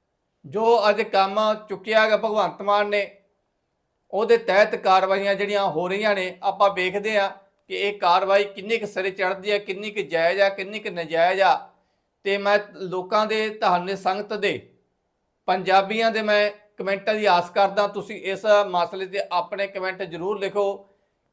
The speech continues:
ਕਿ ਮਜੀਠੀਆ ਸੱਚਾ ਜਾਂ ਸਰਕਾਰ ਝੂਠੀ ਆ, ਜਾਂ ਸਰਕਾਰ ਸੱਚੀ ਆ, ਮਜੀਠਾ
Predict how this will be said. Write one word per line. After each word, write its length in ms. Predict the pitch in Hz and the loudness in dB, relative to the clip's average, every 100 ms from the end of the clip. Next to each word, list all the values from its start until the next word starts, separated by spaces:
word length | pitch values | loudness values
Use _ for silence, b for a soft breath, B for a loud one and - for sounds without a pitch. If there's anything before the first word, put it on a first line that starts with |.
| _ | _
ਕਿ 460 | 185 214 226 220 220 | -2 0 0 -2 -4
ਮਜੀਠੀਆ 540 | 185 180 175 180 220 214 | -8 -6 -4 -2 0 0
ਸੱਚਾ 380 | 214 - 220 214 214 - _ _ | -2 0 2 4 2 -6 _ _
ਜਾਂ 200 | 170 196 | -4 -2
ਸਰਕਾਰ 500 | 202 196 190 185 180 180 | 0 -2 0 2 2 2
ਝੂਠੀ 380 | 214 202 185 | -2 -6 -4
ਆ, 100 | 165 | -4
ਜਾਂ 240 | 139 170 151 | -2 -2 0
ਸਰਕਾਰ 520 | - 190 180 180 202 | 0 -2 0 2 2
ਸੱਚੀ 460 | 208 208 - 220 220 | 0 -4 -8 -2 2
ਆ, 280 | 214 214 - _ _ _ | 2 0 -6 _ _ _
ਮਜੀਠਾ 800 | 156 160 170 190 208 214 208 208 | -10 -6 -4 -4 -2 2 4 2